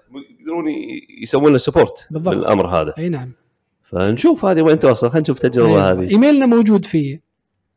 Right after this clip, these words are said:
Speaker 2: موجود في، في صندوق الوصف، اللي يحب يعني، آه، يتواصل ويانا. آه، وبالعكس شيء طيب.
Speaker 1: إي والله.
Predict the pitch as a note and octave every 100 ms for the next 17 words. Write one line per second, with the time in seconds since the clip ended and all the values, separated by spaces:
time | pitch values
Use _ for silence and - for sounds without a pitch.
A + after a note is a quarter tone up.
0 | _ _ _ _ - E3+ F3+ E3 E3 D3+
1 | C#3+ C3+ D#3+ E3+ - E3+ F3 E3 D3+ -
2 | F#3 F#3+ F3 C#4+ G#3 F3 C#4 C#4+ G3 D#3+
3 | D3 C#3+ C#3 C#3 D#3 D4+ F3 F#3+ C#3+ C#3+
4 | D3+ D3+ E3 G4+ _ _ _ _ _ _
5 | _ _ D3 C3+ C3 C3 C3+ B2+ _ _
6 | _ _ - C#3 C#3+ D#3 F3 G#3 - -
7 | - - E3+ G3 D#3 C3 _ _ _ -
8 | A#2+ B2 F#2 D2+